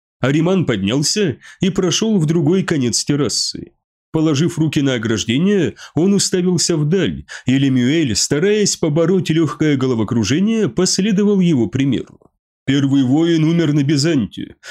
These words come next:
Его плоть вывернулась наизнанку, а силы вышли из-под контроля.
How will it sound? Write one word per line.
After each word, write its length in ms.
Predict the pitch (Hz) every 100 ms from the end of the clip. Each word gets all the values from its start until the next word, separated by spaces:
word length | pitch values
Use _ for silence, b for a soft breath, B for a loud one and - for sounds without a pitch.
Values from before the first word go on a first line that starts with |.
| B
Его 260 | - 151 147
плоть 460 | 107 139 151 156 123
вывернулась 640 | 147 160 151 151 151 -
наизнанку, 840 | 156 147 135 180 170 - 117 98 B B
а 120 | 147
силы 460 | 147 - 214 214 214
вышли 380 | 175 202 190 180
из-под 340 | 170 - 139
контроля. 720 | - 120 101 104 92 62 -